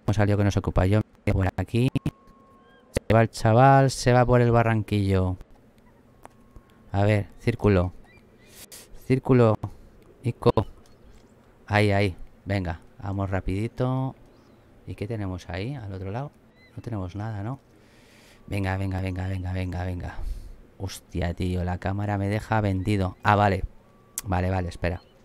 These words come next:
Triángulo. Que es que este niño se pega mucho a la pared. Venga, que tú puedes, tío. No me dejes vendido, ¿eh? <laughs> No me dejes vendido.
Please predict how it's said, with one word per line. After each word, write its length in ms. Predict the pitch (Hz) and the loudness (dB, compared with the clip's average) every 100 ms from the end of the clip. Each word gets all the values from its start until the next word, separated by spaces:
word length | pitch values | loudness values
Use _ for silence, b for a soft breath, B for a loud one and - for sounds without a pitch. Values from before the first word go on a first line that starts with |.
| - | -6
Triángulo. 480 | 101 98 92 85 - - B B B B B B B | -2 -2 -2 -6 -10 -20 B B B B B B B
Que 80 | - | -8
es 80 | 90 | -2
que 80 | 110 | 0
este 160 | - | 4
niño 160 | 110 120 | 4 4
se 140 | 117 | 4
pega 220 | 101 104 104 | 4 6 4
mucho 220 | 110 107 | 4 4
a 40 | |
la 100 | 98 | 6
pared. 260 | 101 131 123 - - - - - | 6 4 2 -6 -20 -20 -14 -4
Venga, 880 | 95 101 107 107 107 101 92 90 - - - | -2 0 0 0 0 0 -2 -4 -10 -20 -10
que 80 | - | -4
tú 120 | 101 | -4
puedes, 500 | - 104 101 98 95 | 0 4 4 4 0
tío. 440 | - 107 101 90 - - B B B B B B - | -2 2 4 2 -2 -14 B B B B B B -10
No 160 | - 95 | -2 0
me 100 | 98 | 2
dejes 260 | 101 - 95 | 0 0 2
vendido, 500 | 95 98 110 98 98 | 2 4 4 4 4
¿eh? 220 | 117 - | 2 -2
<laughs> 400 | - - - - | -8 -12 -10 2
No 100 | 120 | 4
me 180 | 107 113 | 6 4
dejes 380 | 110 104 104 95 | 2 0 -2 0
vendido. 560 | 98 92 90 90 87 | 0 -2 -2 -2 -4